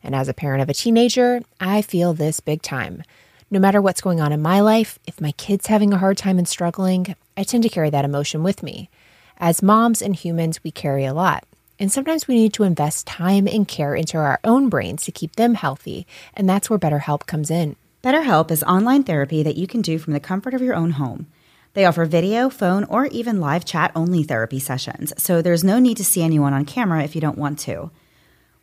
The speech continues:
Speaker 2: With BetterHelp, you're able to be matched with a therapist in under forty-eight hours,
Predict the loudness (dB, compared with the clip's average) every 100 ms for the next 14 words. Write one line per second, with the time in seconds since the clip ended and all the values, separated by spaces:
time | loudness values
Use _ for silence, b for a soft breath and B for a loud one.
0 | -2 2 2 2 0 0 0 0 0 0
1 | -2 0 0 -2 -2 -4 -2 0 0 0
2 | -4 -4 -2 0 0 0 0 2 2 4
3 | 4 2 0 -4